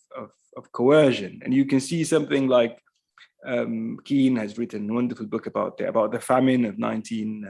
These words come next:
eighty-five in, in, uh,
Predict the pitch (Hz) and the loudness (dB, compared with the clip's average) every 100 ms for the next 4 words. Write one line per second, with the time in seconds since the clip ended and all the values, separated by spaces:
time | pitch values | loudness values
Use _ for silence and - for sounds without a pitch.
0 | 95 95 - 117 - 113 139 143 139 113 | -16 -20 -14 -12 -12 -2 4 6 4 2
1 | 107 107 107 - 117 113 107 107 107 127 | -6 -6 -8 -12 -16 -16 -14 -16 -18 _
2 | - 117 110 107 | -20 -18 -18 -20